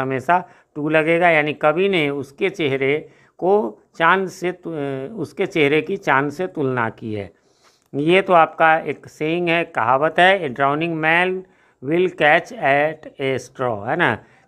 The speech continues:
catches a, at a straw होता है, मतलब कहावत में इसमें will लगा दिया है, यानी डूबते को तिनके का सहारा। अगला है एटीन में कि "He is weak dash his head", weak in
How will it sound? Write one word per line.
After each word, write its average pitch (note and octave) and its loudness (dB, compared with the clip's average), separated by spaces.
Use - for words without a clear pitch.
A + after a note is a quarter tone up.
catches D#3+ 2
a, F#3 0
at E3+ 4
a F3 2
straw E3+ 2
होता E3 2
है, F#3+ 2
मतलब D3 -4
कहावत D#3 2
में C#3 -4
इसमें B2+ -4
will C#3 -4
लगा D3+ 0
दिया D#3+ 0
है, F#3 0
यानी E3 0
डूबते E3 -2
को F#3 -8
तिनके C#3 -2
का E3+ 0
सहारा। A2+ 0
अगला F3 4
है C#3+ 0
एटीन E3+ -4
में D3 -2
कि D#3 0
"He F3 2
is C#3+ -4
weak F#3 -2
dash D#3+ 4
his C3 -4
head", A2+ -2
weak G3 0
in F#3 0